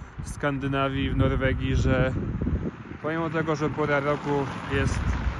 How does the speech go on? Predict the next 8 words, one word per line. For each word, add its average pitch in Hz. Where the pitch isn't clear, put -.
e, 120
na 123
przykład 135
jesień 135
czy 123
wiosna, 135
gdzie, 123
e, 120